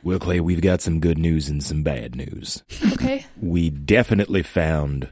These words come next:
Speaker 1: all of your friends. However,
Speaker 2: Um.
Speaker 1: they were not quite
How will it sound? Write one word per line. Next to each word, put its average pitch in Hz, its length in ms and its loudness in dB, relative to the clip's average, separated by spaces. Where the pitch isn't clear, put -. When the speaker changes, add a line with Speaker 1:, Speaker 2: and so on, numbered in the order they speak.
Speaker 1:
all 104 420 6
of 69 100 0
your 76 220 2
friends. - 880 -4
However, 82 800 -2
Speaker 2:
Um. 247 380 -2
Speaker 1:
they 85 340 2
were 90 220 4
not 87 420 2
quite 85 460 0